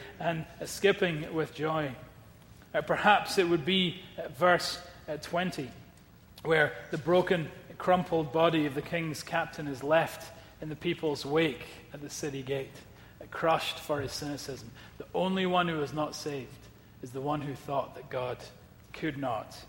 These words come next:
save. It's an astonishing scene that we have before us. And in the rest of our time, let's apply particularly two of the, uh,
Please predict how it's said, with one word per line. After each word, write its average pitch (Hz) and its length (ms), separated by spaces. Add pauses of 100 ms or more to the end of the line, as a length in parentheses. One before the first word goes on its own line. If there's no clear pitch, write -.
(460)
save. 120 340 (960)
It's - 340 (460)
an 160 100
astonishing 180 800 (520)
scene 156 440 (280)
that 135 100
we 131 80
have 139 320 (340)
before 120 400
us. - 200 (880)
And 190 100
in 202 60
the 208 80
rest 247 240
of 202 40
our 190 120
time, 170 320
let's 226 320 (320)
apply 202 340
particularly 190 640
two 220 380
of - 140
the, 170 220 (400)
uh, 160 200